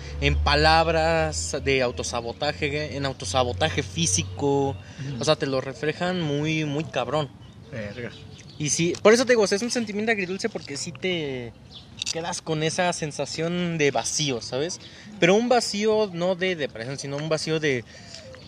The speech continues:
Speaker 1: verga, güey, que te sientes
Speaker 2: Como
Speaker 1: como
Speaker 2: que te llegas a relacionar
Speaker 1: Ajá,
Speaker 2: mucho
Speaker 1: como
Speaker 2: con él.
Speaker 1: exprimido, ¿sabes?
Speaker 2: Mm,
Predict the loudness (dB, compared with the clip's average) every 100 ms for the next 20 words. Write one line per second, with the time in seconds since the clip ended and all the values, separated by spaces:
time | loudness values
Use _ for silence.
0 | -18 -8 -4 -2 0 -2 -2 -4 -6 -2
1 | -2 -2 2 2 4 4 4 2 0 -4
2 | -8 -16 -20 -20 -20 -18 -18 -18 -18 -20
3 | -20 -20 -18 -16 -4 0 2 2 0 0
4 | 0 0 -2 -4 -4 -8 -6 0 4 4
5 | 2 0 0 0 2 2 2 0 -4 -10
6 | -20 -20 -20 -12 -4 -4 -4